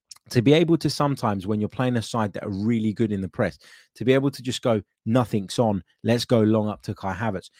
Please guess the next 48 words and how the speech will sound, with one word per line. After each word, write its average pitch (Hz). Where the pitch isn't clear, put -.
And 110
knowing 135
that 131
he 110
can 113
hold 104
it -
up, 104
knowing 123
that 127
he's 120
gonna 120
win 117
you 113
a 107
free 113
kick -
or 104
something, 101
it's -
a 131
really, 123
really 113
good 104
weapon 104
to 95
have. 87
So 120
really 120
enjoyed 104
his 95
performance. 90
The 127
other 180
player 107
that 95
I 107
really 104
wanna 101
highlight 98
on 101
an 95
individual 95
level 92
is 107
Jakub 110
Kiwior. 101
Now, 123